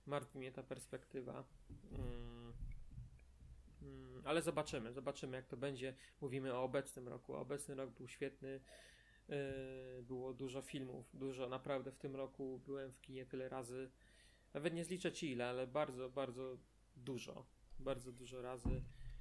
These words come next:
Y, jestem z tego powodu szczęśliwy.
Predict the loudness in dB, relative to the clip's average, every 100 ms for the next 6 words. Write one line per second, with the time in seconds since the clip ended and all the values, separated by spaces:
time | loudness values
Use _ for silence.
0 | -8 -12 -16 -18 -10 -4 -2 0 0 -2
1 | -2 -4 -6 -10 -10 -12 -16 -20 -12 -10
2 | -10 -2 0 2 0 0 0 2 2 2
3 | 0 -4 -4 -4 -4 -6